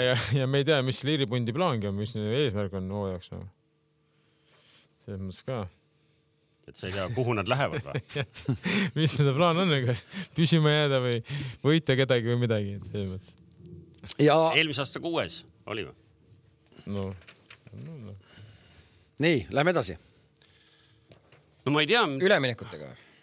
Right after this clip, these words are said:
Speaker 2: Jah,
Speaker 3: Üleminekutega.
Speaker 2: üleminekud. Kes see poiss on, kes sinna, keda kasutati, äh, see Rootsis sündinud poiss, kes neil mängis nüüd selle Valmiera vastu?
Speaker 1: Mhm.
Speaker 4: Sekritšeks,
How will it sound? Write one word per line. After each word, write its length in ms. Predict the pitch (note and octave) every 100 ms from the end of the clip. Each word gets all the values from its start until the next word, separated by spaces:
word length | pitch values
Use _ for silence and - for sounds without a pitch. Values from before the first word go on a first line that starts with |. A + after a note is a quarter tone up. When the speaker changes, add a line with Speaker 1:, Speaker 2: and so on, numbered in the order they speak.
| _ F3+
Speaker 2:
Jah, 160 | B3 E3 D3
Speaker 3:
Üleminekutega. 80 |
Speaker 2:
üleminekud. 880 | F3 G3+ B2+ - G#2 - G#2 G2+ G2+ -
Kes 160 | F3+ -
see 160 | G#3+
poiss 320 | E3 C3+ -
on, 80 | A2+
kes 160 | G#2 -
sinna, 320 | G#2+ F#2+ F#2+ F#2 F#2 F#2+
keda 160 | A#2 A2 B2
kasutati, 640 | B2 A2 E2+ _ - F2 E2+ E2
äh, 340 | D#2+ D#2+ D#2 D#2
see 320 | D2+ - F2 E2 D2+ - F#2
Rootsis 380 | A2 - - D2+
sündinud 260 | C#2 C2+
poiss, 320 | D2 C#2 - - _ _ _ _
kes 240 | - D#2 -
neil 120 | D#2+
mängis 320 | F2+ G2+ C#2 C#2
nüüd 80 | -
selle 140 | C#2+ C#2+
Valmiera 320 | C#2+ C2 B1
vastu? 320 | - - -
Speaker 1:
Mhm. 240 | _ A2+
Speaker 4:
Sekritšeks, 1200 | A2 A2 B2+ C3+ A2+ C3 B2+ - - A2+ _ -